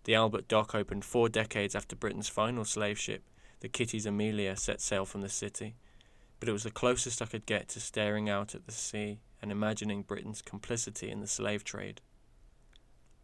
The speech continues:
Standing on the edge of the dock, I felt despair. Walking past the city's oldest buildings, I felt sick. Everywhere I looked,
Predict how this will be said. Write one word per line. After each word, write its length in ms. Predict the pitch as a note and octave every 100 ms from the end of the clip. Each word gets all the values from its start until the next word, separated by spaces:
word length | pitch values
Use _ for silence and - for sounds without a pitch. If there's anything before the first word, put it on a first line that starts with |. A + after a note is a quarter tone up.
| - - -
Standing 340 | - - B2 B2
on 120 | A2+
the 100 | A2
edge 200 | G#2+ -
of 120 | G#2
the 80 | A2
dock, 300 | - G2+ -
I 60 | F#2+
felt 260 | - G2+
despair. 640 | - G#2+ - G#2 G2 F#2+ A2 - - - - - - - - - - - -
Walking 300 | C3+ - B2
past 280 | B2 A#2 -
the 80 |
city's 420 | A2+ B2+ A2+ A2+ A2
oldest 400 | A#2 B2 A#2 -
buildings, 440 | A#2 G#2+ A2 G2+
I 60 | G2
felt 260 | - -
sick. 480 | - - A1 - - - - - - - -
Everywhere 400 | A2+ A2+ A#2+ A2
I 80 | A2
looked, 420 | G#2 G2 - -